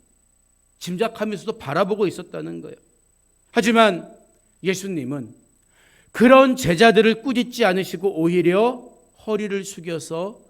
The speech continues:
그들의 발을 씻겨주셨다는 거예요. 마치 자녀가 부모 마음 몰라줘도 부모가 끝까지 자녀를 사랑하고 보살피고 씻기고 입혀주는 것처럼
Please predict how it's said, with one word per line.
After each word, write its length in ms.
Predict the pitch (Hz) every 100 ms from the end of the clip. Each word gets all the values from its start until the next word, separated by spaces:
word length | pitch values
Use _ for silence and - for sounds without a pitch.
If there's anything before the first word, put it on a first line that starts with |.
| _ _ _
그들의 440 | 143 143 143 143
발을 520 | - 113 107 151 190 _ _ _
씻겨주셨다는 920 | - - - 220 220 160 _ 147 139 131
거예요. 140 | - _ _ _ _ _ _ _ -
마치 520 | 151 156 160 170 170 _ _ _ _ _
자녀가 480 | - 180 196 185 -
부모 220 | 170 180
마음 280 | 165 156 160
몰라줘도 760 | 127 131 135 127 117 147 139 _ _ _
부모가 380 | - 180 175 175
끝까지 840 | 277 277 302 233 269 311 302 - - _
자녀를 440 | - 147 156 151
사랑하고 680 | 151 175 170 160 143 160 165 - -
보살피고 720 | 156 185 180 180 160 160 156
씻기고 760 | - 311 285 233 247 233 - -
입혀주는 500 | 196 - 208 170 165
것처럼 460 | 156 - 151 139